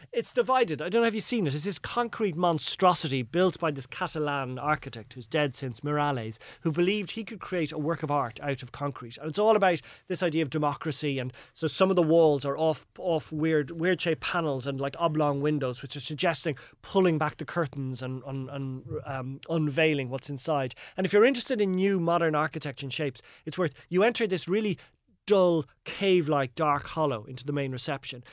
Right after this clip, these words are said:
The idea is because right above that is this glorious light-filled dome, which was the Dome of Democracy. It's where the, the, the, the, the M Ps meet, um, the M P Ss meet. And, uh, this is all about trying to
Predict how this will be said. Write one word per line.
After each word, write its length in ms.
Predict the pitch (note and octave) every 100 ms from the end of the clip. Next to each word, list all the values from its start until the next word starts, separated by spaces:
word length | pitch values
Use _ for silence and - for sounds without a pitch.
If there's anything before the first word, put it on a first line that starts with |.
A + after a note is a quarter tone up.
| - -
The 80 |
idea 180 | D3+ F#3
is 100 | E3+
because 280 | C3 C#3 B2+
right 240 | E3 G#3
above 260 | F#3 E3+ D#3+
that 180 | C3 B2
is 200 | D#3+ C#3
this 160 | D3
glorious 640 | - - F#3+ G3 F#3+ E3+ D#3
light-filled 640 | D#3 D#3+ E3+ - D#3+ C3+
dome, 360 | B2+ C#3+ C3+ A#2
which 140 | A#2+
was 120 | C3+ C3+
the 80 |
Dome 300 | B2+ D3 C#3+
of 100 | C3
Democracy. 500 | C3 C3 B2+ - -
It's 140 | A#2 -
where 160 | C#3
the, 160 | C3 B2 - - -
the, 320 | C#3 B2+ B2
the, 160 | C3 B2
the, 320 | B2 B2+ D3+
the 200 | C3+ C3
M 120 | C3+ C3+
Ps 380 | - C3+ A#2+
meet, 340 | C3+ C#3 C3 - - - _ -
um, 400 | D3+ C#3 C3+ B2 - -
the 80 | C#3
M 100 | C3+
P 220 | - C3+
Ss 320 | C3+ - A#2
meet. 340 | B2+ B2+ - - - _ _
And, 280 | D#3+ D#3 D3
uh, 120 | D3+ C#3+
this 160 | F#3
is 120 | E3 F3
all 160 | E3
about 180 | D3+ C#3+
trying 400 | - - E3+ D#3+
to 180 | D#3